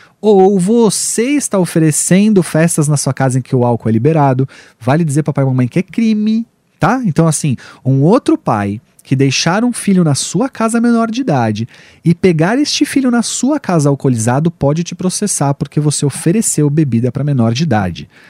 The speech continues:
Vale dizer que você nessa hora assume uma responsabilidade importantíssima. E tem pai dizendo assim, "Eu vou ensinar a beber em casa, é melhor,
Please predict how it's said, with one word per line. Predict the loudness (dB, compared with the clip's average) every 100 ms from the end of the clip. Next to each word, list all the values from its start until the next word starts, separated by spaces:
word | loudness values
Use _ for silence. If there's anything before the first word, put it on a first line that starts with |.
| -20 _ _ -8
Vale | -6 -4 -2 0 2
dizer | 2 2 4 6 4 0 -10 -20 _
que | -6
você | -4 -4 -4 -2
nessa | -2 0
hora | 0 0
assume | -2 -2
uma | -2
responsabilidade | -2 -6 -4 -4 0 0 0 -2 -6 _ _
importantíssima. | -4 -4 -4 -2 -2 0 -2 -2
E | -2
tem | -2
pai | 0 0
dizendo | 0 0
assim, | -2 -2 -2
"Eu | 0
vou | -2
ensinar | -2 -4
a | -2
beber | 0 0
em | -2
casa, | -4 -2 -2 -2
é | -2
melhor, | -4 -4 -4 -6